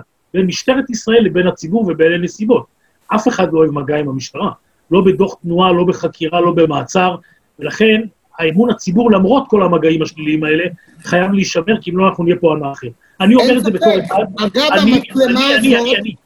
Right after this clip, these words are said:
Speaker 1: אני אומר את זה בתור אחד,
Speaker 2: כן.
Speaker 1: שבשש בבוקר, באלפיים וארבע עשרה, דפקו לו בדלת בקיבוץ, עם צווי חיפוש, הפכו לו את הבית, ב-, ב-, בבוקר הייתי בלהב ארבע שלוש שלוש,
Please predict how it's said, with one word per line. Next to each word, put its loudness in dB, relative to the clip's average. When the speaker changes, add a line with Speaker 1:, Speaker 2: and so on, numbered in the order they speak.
Speaker 1:
אני 4
אומר 4
את -2
זה 2
בתור 0
אחד, 0
Speaker 2:
כן. 4
Speaker 1:
שבשש 0
בבוקר, -6
באלפיים 2
וארבע 2
עשרה, -2
דפקו 0
לו 4
בדלת 2
בקיבוץ, 0
עם -12
צווי -2
חיפוש, -8
הפכו -6
לו 4
את -8
הבית, 0
ב-, 2
ב-, 2
בבוקר 2
הייתי 2
בלהב 2
ארבע 0
שלוש -4
שלוש, 0